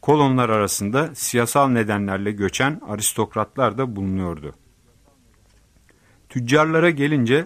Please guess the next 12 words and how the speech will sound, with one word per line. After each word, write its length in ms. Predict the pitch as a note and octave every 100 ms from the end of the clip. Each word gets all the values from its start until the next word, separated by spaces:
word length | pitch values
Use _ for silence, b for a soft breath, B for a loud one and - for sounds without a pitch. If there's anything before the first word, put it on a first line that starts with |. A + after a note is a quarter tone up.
| -
onlar 560 | - B2 A#2+ C#3 D#3 A2
buğday, 460 | A#2+ B2 A2+ A#2+ C3
tuz, 360 | - A#2+ C#3 -
çeşitli 440 | - A#2 - - C3
madenler 680 | A#2 A2 G2 G2 A2+ C#3+ -
ve 100 | G#2
köle 380 | F2+ - A2+ B2+
edinmek 380 | A#2 A#2 B2 A#2+
için 320 | - D3 E3 -
uzun 280 | A2+ B2+
yolculuklara 680 | B2+ A2 G2+ G#2 - G#2 G2+
çıkıyorlardı. 760 | F#2 - F#2 E2 D#2+ D#2 C#2+